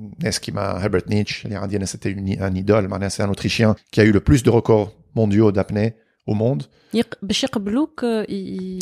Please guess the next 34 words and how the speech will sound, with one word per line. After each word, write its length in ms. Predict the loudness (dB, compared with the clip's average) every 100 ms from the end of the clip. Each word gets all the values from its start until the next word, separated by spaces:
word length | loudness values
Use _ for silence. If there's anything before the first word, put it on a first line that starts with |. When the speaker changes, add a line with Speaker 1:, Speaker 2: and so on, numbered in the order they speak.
| -8
Speaker 2:
يشوفوا 260 | -6 -2 2
Speaker 1:
En 40 |
fait, 140 | 2
les 80 | 0
con-, 180 | 0 -2 0 4
les 200 | 4 4
compétitions 340 | 0 -4 -2
d'apnée, 240 | 0 0 0
en 60 |
général, 280 | 0 0 0
elles 120 | 0
sont 60 | -2 -2
assez 100 | 0
ouvertes. 420 | 2 2 0 -6 -2
C'est, 180 | 2 2
c'est 80 | 2
Speaker 2:
Ok. 40 |
Speaker 1:
assez 120 | 2 2
intéressant 300 | 2 2 2
dans 120 | 0 -4
ce 40 | -4
sport. 280 | 2 2 2
Il 40 |
faut 120 | 0 4
payer, 140 | 4 4
bien 80 | 0
sûr, 80 | 0
une 60 | -2
inscription 320 | -2 -4 -2 -2
assez 160 | 0 -2 2
chère, 160 | 2 2
en 40 | -2
général. 320 | -2 0
Speaker 2:
Mm. 40 | -2